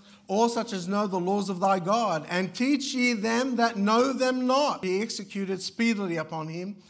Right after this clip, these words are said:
whether it be unto death, or to banishment, or to confiscation of goods, or to imprisonment."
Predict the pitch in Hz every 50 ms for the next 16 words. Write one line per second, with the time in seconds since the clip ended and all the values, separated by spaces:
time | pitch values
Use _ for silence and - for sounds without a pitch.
0 | - - - _ _ 170 175 185 175 190 175 170 165 151 160 180 175 180 180 170
1 | 165 165 165 165 143 135 139 165 180 202 220 208 - - - - _ _ _ _
2 | _ _ - 170 170 170 170 151 127 135 156 165 175 185 180 - - 190 190 202
3 | 202 - - _ _ _ - _ _ - 160 156 156 156 151 156 - 175 170 -
4 | 165 156 - - - 175 180 175 175 185 156 139 139 139 147 160 175 190 185 180
5 | - - _ _ _ _ _ _ _ - 151 147 160 160 160 - 151 170 165 165
6 | - 190 185 175 175 123 104 98 -